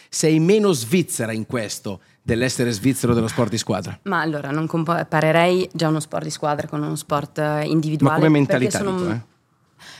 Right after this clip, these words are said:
Speaker 2: Non, non conosco abbastanza gli altri, gli altri sport per poter anche esprimere una critica, perché non è giusto. Ehm,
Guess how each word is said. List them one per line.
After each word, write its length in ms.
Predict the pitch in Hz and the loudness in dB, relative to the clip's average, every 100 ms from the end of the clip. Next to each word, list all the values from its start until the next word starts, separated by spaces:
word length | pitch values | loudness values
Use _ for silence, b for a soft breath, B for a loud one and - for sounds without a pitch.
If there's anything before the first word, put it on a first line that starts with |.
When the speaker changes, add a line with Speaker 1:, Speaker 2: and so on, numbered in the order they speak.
| B | B
Speaker 2:
Non, 460 | 196 208 208 202 175 | 0 2 4 2 2
non 140 | 180 | 0
conosco 320 | 170 156 151 | 0 -4 -4
abbastanza 460 | 139 131 131 131 127 | -10 -12 -12 -10 -8
gli 180 | 131 135 | -6 -6
altri, 760 | 131 131 143 135 135 135 135 | -6 -8 -6 -4 -4 -6 -6
gli 120 | 139 143 | -4 -4
altri 240 | 135 143 | -4 -6
sport 320 | - 143 139 | 0 0 0
per 160 | - 127 | -4 -6
poter 720 | - 135 143 135 139 139 135 | -6 -8 -6 -4 -4 -6 -6
anche 240 | - 151 147 | -6 -6 -6
esprimere 400 | - 147 143 139 | -6 -6 -6 -8
una 80 | 135 | -8
critica, 280 | 151 139 | -10 -10
perché 240 | - - 123 | -14 -14 -12
non 160 | 120 | -10
è 60 | 120 | -10
giusto. 380 | 117 127 - - B B B B B | -10 -12 -14 -14 B B B B B
Ehm, 680 | 175 170 156 151 151 147 | 0 2 2 2 0 -2